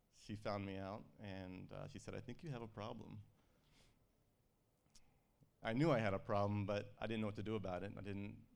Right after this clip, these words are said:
I was trapped. I didn't know, I didn't know, I didn't know what to do about it. I was completely defeated. Alcohol brought me to my knees, literally brought me to my knees. Um,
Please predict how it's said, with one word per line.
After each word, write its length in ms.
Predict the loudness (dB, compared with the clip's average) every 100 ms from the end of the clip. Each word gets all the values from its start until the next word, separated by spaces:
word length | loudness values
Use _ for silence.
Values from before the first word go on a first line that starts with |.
| -8
I 60 | -8
was 160 | -8
trapped. 360 | -6 -4 -2 -4
I 40 |
didn't 120 | -4
know, 100 | -2
I 40 | -2
didn't 220 | -2 -2
know, 100 | -2
I 60 | -4
didn't 160 | -4
know 40 | -4
what 80 |
to 60 | -4
do 100 | -4
about 260 | -2 -2 -2
it. 120 | -6 -10 -8
I 40 |
was 340 | -6 -4 -6 -8
completely 360 | -8 -6 -6 -4
defeated. 520 | -6 -6 -4 -4 -4
Alcohol 400 | -4 -2 0 0 2
brought 200 | 0 0
me 100 | -4
to 160 | -4
my 140 | -6 -4
knees, 380 | -4 -6 -8 -8
literally 280 | -4 -2 -2
brought 280 | -4 -4 -4
me 80 | -6
to 60 | -6
my 120 | -6
knees. 420 | -4 -6 -8 -12 -18 -20 -20 -20 -20 _ _ _
Um, 440 | -8 -6 -6 -10